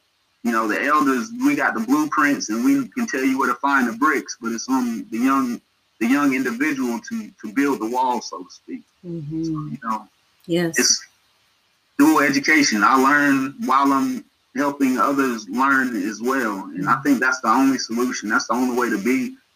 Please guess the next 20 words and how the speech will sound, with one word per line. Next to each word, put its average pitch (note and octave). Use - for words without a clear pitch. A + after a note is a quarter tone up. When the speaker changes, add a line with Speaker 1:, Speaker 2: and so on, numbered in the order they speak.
Speaker 1:
anything C3+
similar C3
to C3+
a A2
leader, A#2
is G2
learning C#3+
while C#3
you're C3+
helping C3+
others A#2+
learn. A#2+
Like, G2
I'll, B2+
I'll C3
never C#3
know C3
everything. A2
I, G#2
I -